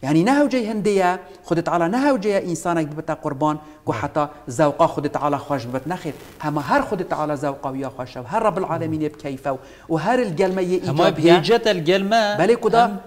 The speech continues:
Speaker 2: بچه که
Speaker 1: معافی
Speaker 2: برفی
Speaker 1: کت،
Speaker 2: بچه
Speaker 1: معافی
Speaker 2: معافی
Speaker 1: کت
Speaker 2: کت.
Speaker 1: انشاءالله.
Speaker 2: بله.
Speaker 1: بله.
Speaker 2: خودش ترازی بسیدا، من الله وابد بمان رو کرنه جوان،
Speaker 1: خودش
Speaker 2: خود
Speaker 1: ترازی
Speaker 2: اجر
Speaker 1: انشاءالله.
Speaker 2: تمازن کت.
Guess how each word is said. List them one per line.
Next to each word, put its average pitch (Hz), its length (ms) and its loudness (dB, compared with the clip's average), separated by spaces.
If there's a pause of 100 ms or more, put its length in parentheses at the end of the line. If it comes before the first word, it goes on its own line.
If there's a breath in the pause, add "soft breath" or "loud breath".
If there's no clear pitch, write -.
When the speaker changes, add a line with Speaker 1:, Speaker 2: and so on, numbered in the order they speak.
(100)
Speaker 2:
بچه 170 140 4
که - 60 6
Speaker 1:
معافی - 240 6
Speaker 2:
برفی 165 240 4
Speaker 1:
کت، 180 80 0
Speaker 2:
بچه 165 140 2
Speaker 1:
معافی 196 180 2
Speaker 2:
معافی 208 200 0
Speaker 1:
کت - 40 -8
Speaker 2:
کت. 143 140 -4
Speaker 1:
انشاءالله. 101 360 -6
Speaker 2:
بله. 90 100 -8
Speaker 1:
بله. 110 220 -12
Speaker 2:
خودش 98 100 -4
ترازی 139 240 0
بسیدا، 147 420 -4 (180)
من 123 100 -8
الله 120 280 -4
وابد 117 220 -6
بمان 113 260 -8
رو 110 80 -12
کرنه 113 260 -10
جوان، 110 240 -6
Speaker 1:
خودش 117 200 -8
Speaker 2:
خود - 80 -14
Speaker 1:
ترازی 110 180 -8
Speaker 2:
اجر 107 140 -8
Speaker 1:
انشاءالله. 107 280 -10
Speaker 2:
تمازن 120 160 -10
کت. 151 160 -8